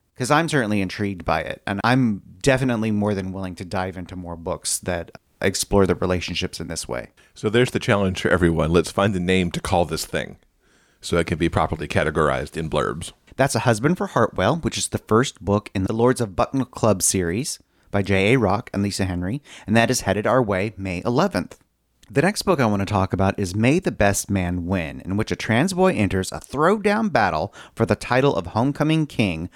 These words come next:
Speaker 1: with the boy he dumped last summer in Z E Eller's contemporary Y A debut. Jeremy Harkis,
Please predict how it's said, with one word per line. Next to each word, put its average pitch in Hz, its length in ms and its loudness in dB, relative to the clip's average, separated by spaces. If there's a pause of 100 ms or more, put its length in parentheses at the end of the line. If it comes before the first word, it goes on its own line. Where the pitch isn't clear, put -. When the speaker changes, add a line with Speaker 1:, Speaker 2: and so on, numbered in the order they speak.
(180)
Speaker 1:
with - 120 -6
the 117 80 -4
boy 110 240 2
he 139 160 -6
dumped 107 300 0
last 98 320 2
summer 85 400 -2
in 104 180 -2
Z 95 320 -4
E - 200 0
Eller's 104 360 4
contemporary 107 880 -2
Y 90 340 0
A 90 140 -4
debut. 175 600 -6 (300)
Jeremy 202 300 2
Harkis, 104 600 -2